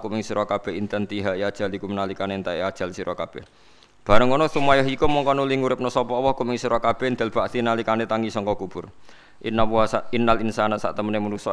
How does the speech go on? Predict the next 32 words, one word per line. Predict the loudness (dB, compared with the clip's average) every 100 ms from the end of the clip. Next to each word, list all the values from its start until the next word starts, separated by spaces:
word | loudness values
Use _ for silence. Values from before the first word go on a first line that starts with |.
| -2
il |
musyrika, | -4 -6 -6 -4
kang | -2 -4 -6
musyrik, | -6 -6 -4
wala | -2 -2
kafurun, | -2 -4 -4 -2 -2
yektine | -4 -4 -2
akeh | -2 -4 -4
kafire. | -6 -6 -12 -12 -16 -20 -20 _ -20 -2
Akeh | 6 6 8 6
oleh | 8 6
ngingkarine, | 6 6 6 6 4 0
lini | 0 0 0
amillahi, | 4 4 4 6 6 6
maring | 4 2
pira-pira | 0 0 0 0
nikmate | 0 0 -2 -2
Allah, | -2 -2
bitarkihi, | -4 -12 -16 -20 -20 -20 _ 10 10 8 2 2 4 4
kelawan | 4 4 4 2
oleh | 0 0 0
ninggal | 0 -2 -2
kafir, | -4 -4 -6 -6
ninggal | -4 -2 2 0 2
tauhidahu, | -2 -4 -6 -6 -4 -4 -4
ing | -4 -4 -2 -2
nyuwejekno | -2 -4 -4 -4 -2
Allah, | -4 -6 -4
tauhidahu, | -2 -2 -6 -6 -4 -2
ing | -4 -4
nyuwejekno | -4 -8 -10 -14
Allah. | -16 -20